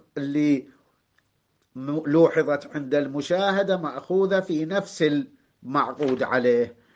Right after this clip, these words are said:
قال: "وعلى الثاني يرجع النزاع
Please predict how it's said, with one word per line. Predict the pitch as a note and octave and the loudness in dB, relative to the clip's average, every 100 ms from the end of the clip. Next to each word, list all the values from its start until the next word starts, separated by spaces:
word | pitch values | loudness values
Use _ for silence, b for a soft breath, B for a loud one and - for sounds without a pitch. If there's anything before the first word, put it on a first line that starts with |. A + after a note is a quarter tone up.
| b b b _ | b b b _
قال: | C#3+ D3 C#3+ | 0 2 4
"وعلى | F3 F3 E3 D3+ | 4 4 4 2
الثاني | D3 - C#3 C3 B2+ B2+ B2+ | 0 -4 -2 -2 -4 -4 0
يرجع | D3+ E3 C#3 D#3 D#3 | 2 0 2 0 0
النزاع | D3 C3+ C3+ B2 D3+ B2 - | -4 -4 -4 2 2 2 -4